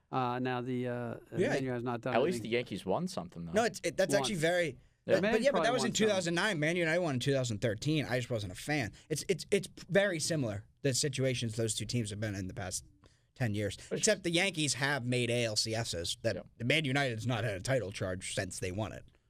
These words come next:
Speaker 1: So, Kevin, you mentioned something that was, uh, I think, important, 'cause I know it w-, was the students at school that, that when I was teaching back there last year,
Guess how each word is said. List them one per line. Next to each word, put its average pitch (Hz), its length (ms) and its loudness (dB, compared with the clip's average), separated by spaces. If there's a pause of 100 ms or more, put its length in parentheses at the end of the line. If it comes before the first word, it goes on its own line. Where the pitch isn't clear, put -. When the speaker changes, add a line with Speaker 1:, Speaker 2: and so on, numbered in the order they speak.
Speaker 1:
So, 160 120 -2
Kevin, 170 320 2
you 156 40 2
mentioned 185 360 0
something 135 420 -2
that 135 180 0
was, 131 200 -6
uh, 131 200 -2
I 139 60 0
think, 170 160 2
important, 139 460 0
'cause 120 100 -4
I 135 80 0
know 139 240 0
it - 60 -4
w-, 135 240 -4
was 139 260 -4
the 120 160 -6
students 151 480 -2
at 117 140 -10
school 143 500 -2
that, 127 160 -4 (100)
that 123 220 -6
when 123 120 -4
I 123 40 -4
was 117 280 -6
teaching 139 360 -4
back 120 240 -4
there 117 160 -4
last 117 320 -6
year, 117 160 0